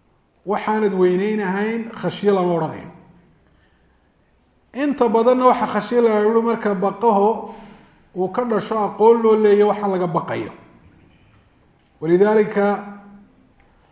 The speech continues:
خص العلماء بها في قوله،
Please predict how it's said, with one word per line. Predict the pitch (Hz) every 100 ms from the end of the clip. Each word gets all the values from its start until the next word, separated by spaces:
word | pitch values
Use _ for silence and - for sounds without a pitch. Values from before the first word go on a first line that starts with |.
| -
خص | - 220 233 - 214
العلماء | 185 165 185 185 185 196 214 196
بها | 196 196 190 175 170
في | - 180
قوله، | 180 196 202 180 160 190 220